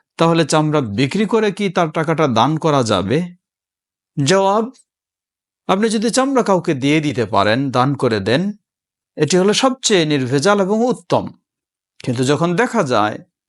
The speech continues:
যে চামড়াটা কাউকে দিলে তার পক্ষে এটি নিয়ে বিক্রি করা কঠিন, তাই তাদের পক্ষ থেকে আপনি নিজে বা কাউকে দায়িত্ব দিলেন বিক্রি করার, অতঃপর টাকাটা তাকে দিয়ে দিলেন, তাহলে ওয়াল্লাহু আলাম, সেটি জায়েজ হতে পারে,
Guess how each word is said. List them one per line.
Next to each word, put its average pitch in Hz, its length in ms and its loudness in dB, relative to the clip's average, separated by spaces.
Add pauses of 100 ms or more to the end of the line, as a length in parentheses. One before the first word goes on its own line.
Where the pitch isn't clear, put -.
(360)
যে 147 120 2
চামড়াটা 196 460 0
কাউকে 151 340 0
দিলে 131 460 0
তার 147 240 -2
পক্ষে 147 360 -2
এটি 131 200 -2
নিয়ে 127 300 0
বিক্রি 151 360 0
করা 131 320 2
কঠিন, 143 380 -2 (1600)
তাই 160 240 2
তাদের 175 380 0
পক্ষ 226 320 -2
থেকে 170 340 -2 (680)
আপনি 139 320 0
নিজে 139 300 2
বা 123 160 2
কাউকে 127 340 0
দায়িত্ব 131 380 -2
দিলেন 127 360 0
বিক্রি 120 300 0
করার, 117 380 2
অতঃপর 123 440 -2
টাকাটা 143 400 0
তাকে 123 280 -4
দিয়ে 117 260 0
দিলেন, 107 300 -2 (580)
তাহলে 190 280 2
ওয়াল্লাহু 131 480 0
আলাম, 104 400 -2 (160)
সেটি 131 260 -2
জায়েজ 104 340 0
হতে 135 220 0
পারে, 101 400 -2